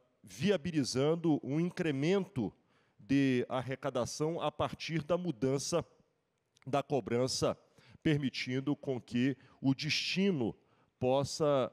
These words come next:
ah, ser o, o ponto focal. Este é um ponto importante para o Estado. Um outro ponto que nós estávamos preocupados,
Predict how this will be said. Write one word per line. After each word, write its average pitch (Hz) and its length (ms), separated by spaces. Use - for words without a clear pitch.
ah, 120 580
ser 135 420
o, 147 300
o 147 40
ponto 147 400
focal. 95 500
Este 151 240
é 160 40
um 139 60
ponto 143 260
importante 120 440
para - 60
o - 20
Estado. 190 400
Um 151 60
outro 160 240
ponto 139 320
que - 80
nós 135 220
estávamos 120 560
preocupados, 107 680